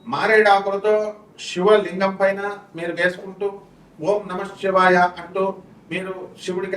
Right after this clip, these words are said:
అభిషేకం చేసుకోవాలి. దేవాలయాలకు వెళ్ళాల్సినటువంటి అవసరం లేదు. కుదురునోళ్ళు వెళ్ళండి, లేని వాళ్ళు ఇంటి దగ్గర చేసుకోండి "ఓం నమః శివాయ" అంటూ. అలాగే ఈ యొక్క "దిగంబర దిగంబర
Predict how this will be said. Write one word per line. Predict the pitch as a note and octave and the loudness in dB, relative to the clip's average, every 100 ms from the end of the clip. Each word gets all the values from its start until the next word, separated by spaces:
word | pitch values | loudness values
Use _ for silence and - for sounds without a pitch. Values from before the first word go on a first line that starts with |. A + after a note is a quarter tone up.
| - G#3 | -6 -4
అభిషేకం | G#3+ - A3+ F3 - | -2 0 0 0 -4
చేసుకోవాలి. | E3+ - F3+ F#3 F#3+ | -4 -2 0 2 2
దేవాలయాలకు | D#3 E3+ F3+ F3+ F3 E3+ E3 D#3+ | 2 6 6 4 0 -2 -8 -8
వెళ్ళాల్సినటువంటి | D#3+ D#3+ D3+ D#3 D#3+ D3+ | -8 -8 -8 -10 -12 -10
అవసరం | D3 - D#3+ D3 | -10 -8 -8 -2
లేదు. | D#3 C#3+ - - _ _ - | -2 -2 -10 -20 _ _ -4
కుదురునోళ్ళు | D3 D#3+ F#3 | 0 0 0
వెళ్ళండి, | F#3 F3+ F#3 G3 | -4 -4 -4 -6
లేని | F3+ F3+ | -6 -6
వాళ్ళు | F3+ F3+ | -6 -8
ఇంటి | F3 | -12
దగ్గర | E3+ E3+ E3 | -14 -12 -8
చేసుకోండి | D#3 D3 D#3+ D3+ | -8 -8 -6 -4
"ఓం | D3+ D3 | -4 -4
నమః | C#3 | -6
శివాయ" | C#3+ D3 C#3+ | -8 -4 -2
అంటూ. | C3 C3 C3+ - - _ _ _ _ _ _ _ _ _ _ _ - - | -4 -8 -12 -14 -20 _ _ _ _ _ _ _ _ _ _ _ -12 -2
అలాగే | D3+ G#3+ G#3 G3+ B2+ - - _ _ - D3 | 0 2 0 -2 -6 -10 -18 _ _ -14 0
ఈ | |
యొక్క | F#3 G#3+ G3+ F#3+ D#3 D3+ D#3 | 2 4 2 -2 -2 -4 0
"దిగంబర | G#3 G#3+ G#3+ G#3+ G#3 G#3+ G#3+ | 4 4 6 8 10 10 8
దిగంబర | F3+ G3 G3 F#3+ F#3+ F#3+ | 6 0 4 4 6 4